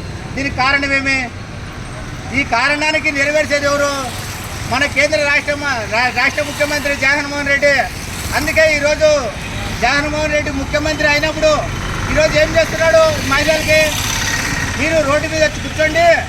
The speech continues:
మీకు డ్యూటీలు లేవు, రోడ్డు మీద వచ్చి కూర్చోండి మీరు" అని ఈరోజు ఏరే వాళ్ళని వాలంటీర్లు పెట్టి, ఆ, తాళాలు ఇరుకొట్టి, ఆ, వాళ్ళని అక్కడ పని చేస్తున్నాడు.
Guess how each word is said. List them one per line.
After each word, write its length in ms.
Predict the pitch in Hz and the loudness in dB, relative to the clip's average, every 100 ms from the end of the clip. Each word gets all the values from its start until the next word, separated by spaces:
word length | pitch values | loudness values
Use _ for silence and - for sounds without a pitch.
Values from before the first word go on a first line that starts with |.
| - - - - - | -6 -6 -6 -6 -4
మీకు 280 | 294 302 269 | 0 0 -2
డ్యూటీలు 300 | 294 320 311 | -2 -2 2
లేవు, 420 | 302 320 320 285 | 4 4 2 0
రోడ్డు 160 | 285 302 | -2 0
మీద 140 | 302 | 0
వచ్చి 160 | 302 - | 0 -2
కూర్చోండి 360 | 247 302 294 | -2 0 0
మీరు" 600 | 294 294 277 226 - - - 220 | 0 -2 0 -2 -4 -8 -4 -2
అని 200 | 285 302 262 180 - - 240 | 2 2 2 -2 -6 -8 -2
ఈరోజు 220 | 269 302 | 2 2
ఏరే 220 | 285 294 311 | 4 4 4
వాళ్ళని 280 | 311 302 | 4 2
వాలంటీర్లు 540 | 285 262 294 302 302 302 | 0 0 2 2 2 0
పెట్టి, 320 | 285 285 302 254 - - - - - | 0 2 2 2 -2 -6 -6 -6 -2
ఆ, 180 | 240 254 | 0 0
తాళాలు 760 | 233 254 302 320 311 311 285 | 2 2 2 4 4 4 2
ఇరుకొట్టి, 420 | 277 - 208 208 202 185 - - - - - | -2 0 2 4 4 2 0 -2 -2 0 2
ఆ, 220 | 262 277 277 | 2 2 2
వాళ్ళని 220 | 285 294 | 2 2
అక్కడ 260 | 294 285 254 | 2 2 2
పని 180 | 269 311 | 2 2
చేస్తున్నాడు. 460 | 302 294 302 294 | 2 0 2 2